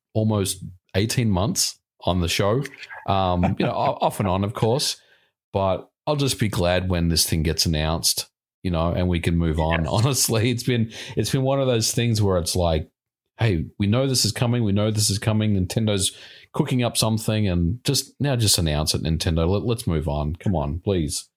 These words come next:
Speaker 2: Well, luckily, the end is in sight. It will take place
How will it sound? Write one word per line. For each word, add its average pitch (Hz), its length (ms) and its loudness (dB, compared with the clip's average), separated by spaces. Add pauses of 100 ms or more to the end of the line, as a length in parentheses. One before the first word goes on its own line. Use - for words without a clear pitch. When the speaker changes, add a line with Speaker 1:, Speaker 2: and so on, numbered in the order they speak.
(120)
Speaker 2:
Well, 107 260 -2 (460)
luckily, 113 640 -2 (180)
the 82 200 -2
end 92 200 2
is 90 240 0
in 87 360 0 (160)
sight. - 680 -4
It - 140 -4
will 85 360 0
take 95 260 -2
place - 560 -2